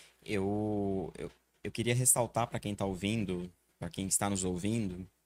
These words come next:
né? Eu convidei alguma, algumas pessoas que são, que são héteros, que, que talvez não estão, por não estarem tão envolvidos no meio, não entendem algumas questões. Mas, assim,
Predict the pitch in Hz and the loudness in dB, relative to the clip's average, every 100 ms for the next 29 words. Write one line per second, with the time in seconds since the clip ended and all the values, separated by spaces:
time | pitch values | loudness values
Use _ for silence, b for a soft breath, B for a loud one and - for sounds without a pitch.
0 | _ _ 90 90 110 135 92 90 98 92 | _ _ -6 -2 -2 -2 -2 0 -2 0
1 | 101 98 90 98 101 - 90 101 - 95 | 2 2 2 2 0 0 0 0 0 -2
2 | - 95 90 - - 92 92 87 - - | -2 -2 -2 0 0 0 -2 -4 0 0
3 | 135 98 98 131 107 - 90 90 90 - | 2 0 0 0 -2 -2 -2 -2 -2 -4
4 | - 95 92 87 B B B - - 113 | -2 -2 -2 -4 B B B -4 2 2
5 | 117 123 123 139 - 131 127 113 127 139 | 4 4 4 4 2 2 -2 2 4 4
6 | 165 143 127 123 131 165 160 131 120 117 | 4 2 2 0 0 -2 0 0 2 2
7 | 110 104 110 110 110 123 135 156 160 131 | 2 2 2 4 6 6 4 2 2 2
8 | 131 135 127 127 - 160 - 107 104 120 | 2 0 2 2 2 0 0 -2 0 0
9 | 147 185 - 110 95 | 2 6 8 6 2